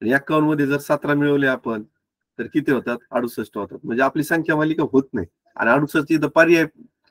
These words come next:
म्हणजे पर्याय सुद्धा नाहीये. एक्कावन्न तर पर्याय नाहीच आहे. आणि पुढचा अडुसष्ट आहे, पण तिथं बहात्तर आहे. त्याच्यामुळे आपला जो पर्याय आलाय, तो पर्याय किती आला?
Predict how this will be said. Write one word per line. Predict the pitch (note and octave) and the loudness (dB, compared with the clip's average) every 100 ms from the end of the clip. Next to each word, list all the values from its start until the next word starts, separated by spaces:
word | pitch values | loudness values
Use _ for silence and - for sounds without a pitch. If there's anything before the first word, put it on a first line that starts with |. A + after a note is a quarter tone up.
| _ _ _ - | _ _ _ -6
म्हणजे | G#2+ A#2 B2 - _ - | -2 0 0 -4 _ 2
पर्याय | D3 D#3+ | 4 4
सुद्धा | D3+ D#3 C3 | 0 0 0
नाहीये. | B2+ B2 G2 F2+ - _ _ _ _ _ _ _ _ - | 2 0 0 -4 -12 _ _ _ _ _ _ _ _ -2
एक्कावन्न | - - D3+ D3 | -2 2 2 4
तर | D3 | 4
पर्याय | D3+ D3+ D#3 | 4 4 4
नाहीच | E3+ D#3 | 2 2
आहे. | A#2+ B2 _ _ _ _ _ _ | -2 -4 _ _ _ _ _ _
आणि | A2 | -8
पुढचा | G#2+ D#3 D3+ D3 | -2 -2 2 2
अडुसष्ट | E3 D3+ D3 | 2 0 -2
आहे, | B2 | -2
पण | C3+ B2+ | -4 -4
तिथं | D3+ D3+ | -2 2
बहात्तर | D#3 D3 A#2 G#2 | 2 2 -4 -6
आहे. | F#2+ C#3+ _ _ _ _ _ - _ _ _ G#2 | -8 -10 _ _ _ _ _ -20 _ _ _ -12
त्याच्यामुळे | A2+ C3 C#3 | -6 -4 -2
आपला | C3 C#3+ C3+ | -2 -2 -2
जो | D3 | -2
पर्याय | - D3+ D#3+ D3+ | 0 2 4 4
आलाय, | C3 A#2 A2 _ _ _ _ _ | 2 0 -4 _ _ _ _ _
तो | A#2 | -2
पर्याय | C3 C3+ D3 | 2 4 2
किती | C#3 D3+ D3+ | 2 0 2
आला? | D3 D3 | 4 2